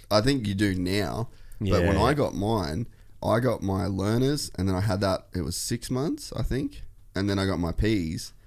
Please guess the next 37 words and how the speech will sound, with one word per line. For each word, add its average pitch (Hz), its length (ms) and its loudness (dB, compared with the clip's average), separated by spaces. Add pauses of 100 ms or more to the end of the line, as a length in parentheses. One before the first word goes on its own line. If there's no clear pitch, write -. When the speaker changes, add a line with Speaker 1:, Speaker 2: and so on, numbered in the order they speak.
(460)
Speaker 1:
and 95 100 0
that, - 220 -2
that 101 100 0
was 92 160 0
it. 131 340 0
I 101 120 0
didn't 117 160 4
have 101 140 2
to 98 100 -2
do, 95 340 2
I 110 80 4
just 123 160 0
had 107 160 2
to 87 80 -2
hold 98 320 0
my 92 80 -2
learners 82 540 -4
and 98 120 -2
then 92 120 -2
do 87 120 -2
a 80 60 -4
driver's 85 340 -6
test. 92 180 0
Speaker 2:
Yeah, 85 180 2
Speaker 1:
I - 20 4
didn't 107 140 2
have 87 140 2
Speaker 2:
okay. 76 80 -2
Speaker 1:
to - 0 -
do 87 140 0
logbooks. 98 720 0
I 85 40 -2
didn't 101 180 0
have - 140 -2
to - 80 -6
do 71 100 -4
anything. 90 400 -4